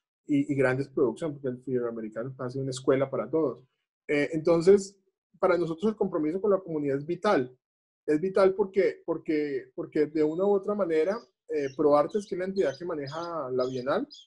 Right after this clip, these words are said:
es una entidad que está comprometida con el desarrollo cultural de Cali. Tiene, tiene, dirige la Orquesta Filarmónica de la ciudad, eh, apar-, administra y dirige, y aparte de eso también tiene un centro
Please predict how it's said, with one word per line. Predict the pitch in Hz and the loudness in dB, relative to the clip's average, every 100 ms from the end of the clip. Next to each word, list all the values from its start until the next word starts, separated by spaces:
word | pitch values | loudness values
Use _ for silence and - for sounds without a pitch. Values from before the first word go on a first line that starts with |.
| - - _ _ | -20 -20 _ _
es | - 135 | -6 -4
una | 156 180 | -4 -4
entidad | 180 151 139 | 0 2 0
que | 170 | -4
está | - 160 | -8 -8
comprometida | 175 165 160 135 143 160 | -8 -6 -6 -2 -2 -2
con | - 180 156 | -4 -6 -6
el | 143 | -6
desarrollo | 147 131 131 131 | -8 -4 -2 -2
cultural | - 180 139 | -2 -2 -2
de | 135 | -2
Cali. | - 175 143 - _ | 2 2 2 -2 _
Tiene, | - 143 160 160 - | -4 0 2 0 -2
tiene, | 151 151 165 | -4 -2 0
dirige | 151 147 175 | 0 0 0
la | 180 | 0
Orquesta | - 131 - | 0 -4 -4
Filarmónica | - 151 131 139 170 - 269 - _ _ _ - | -2 -2 0 0 -2 -4 -12 -14 _ _ _ -2
de | 135 | 0
la | 120 | 0
ciudad, | - 120 202 - _ _ _ _ _ _ _ | 0 0 0 -2 _ _ _ _ _ _ _
eh, | 143 139 | -4 -2
apar-, | 127 123 131 131 | -2 0 -2 0
administra | 135 135 135 151 - 190 | -2 -2 -2 -4 2 2
y | |
dirige, | 185 156 170 196 | 4 4 4 0
y | 175 | -2
aparte | - 139 135 | 0 0 0
de | 170 147 | 2 2
eso | 143 | 2
también | 170 135 | -4 -6
tiene | 131 151 | -6 -10
un | 151 | -6
centro | 165 151 143 190 | -4 -6 -6 -10